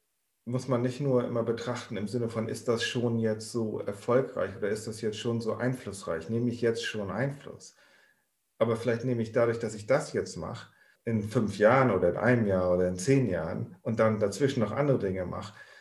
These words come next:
Einfluss, so dass ich mir sage, okay, jetzt habe ich wirklich Einfluss genommen, das kann ich verstehen. Oder man nimmt die ganze Zeit schon dadurch ein-, anders Einfluss, weil andere Menschen einen beobachten und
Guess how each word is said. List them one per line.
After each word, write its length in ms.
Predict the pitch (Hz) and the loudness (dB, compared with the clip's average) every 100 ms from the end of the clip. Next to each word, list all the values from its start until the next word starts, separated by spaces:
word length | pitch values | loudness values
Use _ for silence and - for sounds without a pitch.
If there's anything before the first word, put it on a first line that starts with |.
| _ _ | _ _
Einfluss, 760 | 107 107 104 107 117 120 - - | 2 2 2 2 2 2 -6 -4
so 140 | 113 | 4
dass 180 | 107 101 | 4 4
ich 120 | - | -2
mir 120 | 107 101 | -2 0
sage, 160 | 98 | 0
okay, 220 | 107 123 | 0 4
jetzt 160 | 104 98 | 4 4
habe 120 | 113 | 0
ich 80 | 110 | 2
wirklich 240 | 120 107 | 0 0
Einfluss 320 | 87 92 - - | -2 -4 -6 -6
genommen, 180 | 98 | -4
das 180 | 95 95 | -2 -4
kann 180 | - 104 | -4 -2
ich 120 | 98 | -2
verstehen. 580 | 104 101 - 117 104 104 - - _ - | -2 -4 2 4 4 -2 -12 -20 _ 4
Oder 200 | 120 127 | 8 8
man 140 | 131 | 8
nimmt 260 | 131 127 - | 4 2 2
die 60 | |
ganze 200 | 120 120 113 | 4 4 4
Zeit 220 | - 180 | 4 4
schon 160 | 127 | 4
dadurch 360 | 90 87 90 - | 0 0 -2 -6
ein-, 220 | 104 104 113 | -4 -2 0
anders 320 | 107 104 - | 0 0 0
Einfluss, 440 | 104 98 107 101 | -4 -2 -4 2
weil 100 | 107 | 4
andere 260 | 98 131 123 | 4 4 2
Menschen 340 | 117 113 110 | 4 2 0
einen 160 | - 110 | -2 0
beobachten 680 | 104 135 139 120 - 113 107 - - - _ - | 4 8 8 6 -2 -8 -10 -18 -20 -20 _ 0
und 340 | 110 101 98 | 2 2 -2